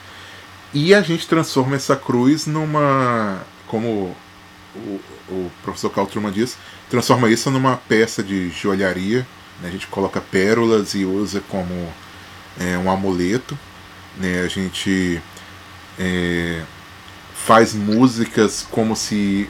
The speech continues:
o sofrimento não estivesse envolvido. E Lutero, eu acho que ele é importante porque ele vai dizer o seguinte: eu vou citar mais uma vez, ele fala o seguinte, as coisas visíveis de Deus, ele,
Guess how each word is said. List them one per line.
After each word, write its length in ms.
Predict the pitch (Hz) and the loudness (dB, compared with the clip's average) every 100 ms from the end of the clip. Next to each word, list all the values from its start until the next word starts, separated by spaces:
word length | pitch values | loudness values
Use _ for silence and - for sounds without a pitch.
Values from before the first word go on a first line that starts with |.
| - | -8
o 40 | - | -10
sofrimento 520 | - 110 - 101 98 | -2 -2 0 0 -2
não 100 | 104 | -4
estivesse 440 | 101 98 101 95 107 | -4 -2 0 0 -4
envolvido. 580 | 92 92 87 98 123 139 - - - - - 113 | -2 -4 0 2 2 -2 -10 -18 -16 -18 -6 4
E 220 | 120 135 | 8 10
Lutero, 540 | 147 147 - 139 151 | 8 4 6 8 10
eu 40 | 151 | 8
acho 160 | 147 | 4
que 80 | - | 0
ele 60 | 139 | 0
é 40 | |
importante 480 | 131 135 135 135 - | 0 -2 0 -2 0
porque 240 | 139 131 143 | -6 2 4
ele 220 | 143 131 - - - - | 4 2 -4 -20 -20 -12
vai 280 | 98 127 | 4 4
dizer 200 | 131 117 | 4 2
o 60 | 135 | 0
seguinte: 500 | - 127 110 - - - - | 0 -4 -4 -4 -12 -14 -10
eu 80 | 98 | -2
vou 200 | 113 104 | 0 0
citar 340 | - 107 107 | 0 0 0
mais 180 | 101 98 | 2 0
uma 80 | 101 | -2
vez, 120 | 101 | -2
ele 100 | 110 | -2
fala 160 | - 110 | 0 -2
o 20 | |
seguinte, 320 | - 107 92 - - - - - - | -2 -4 -6 -10 -20 -20 -20 -14 -6
as 180 | 101 | -4
coisas 580 | - 135 147 156 - - - - - - - | 2 4 4 2 -4 -6 -8 -20 -20 -20 -14
visíveis 640 | 101 123 101 117 143 135 | 2 2 4 4 4 4
de 100 | 104 | 2
Deus, 600 | 95 101 131 135 - - - | 0 2 4 2 -4 -12 -6
ele, 220 | 107 110 | -4 -4